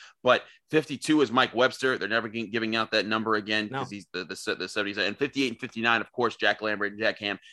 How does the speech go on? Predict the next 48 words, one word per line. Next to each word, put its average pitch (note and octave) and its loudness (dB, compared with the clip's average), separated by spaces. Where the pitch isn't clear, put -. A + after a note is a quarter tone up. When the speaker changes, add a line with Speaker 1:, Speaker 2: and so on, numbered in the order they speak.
Speaker 1:
never A2 2
giving G2+ -4
out F#2+ 0
those G2 2
numbers. F2+ -4
Uh, F#2+ 8
they A#2+ 6
might, B2 6
they B2+ 4
might C#3 6
say, D3 8
"Hey, C#3 8
go A#2+ 2
be, B2 -2
go B2+ 4
be C3+ 0
in A#2+ 0
the G#2+ -4
forties." C#3+ -2
Um, G#2 2
you A2+ -4
know, G#2+ 2
and, F3+ 8
Speaker 2:
Nineties? A#3 6
Speaker 1:
and - 6
Speaker 2:
I G#3 6
mean, G3+ 6
you G3+ 4
could G#3 2
be, A3+ 2
you G#3+ 2
could A3 0
be G#3+ 4
a F#3+ 6
nineties E3+ 2
guy, B2+ 0
right? C3+ -2
Here's G#3+ 6
what B3 8
I A#3+ 10
don't B3+ 8
Speaker 1:
Could C#4 6
Speaker 2:
want. D4+ 8
Speaker 1:
be E4+ 4
a - 0
nineties. G2+ -4
Speaker 2:
No C3+ -6
twenties. D3 -12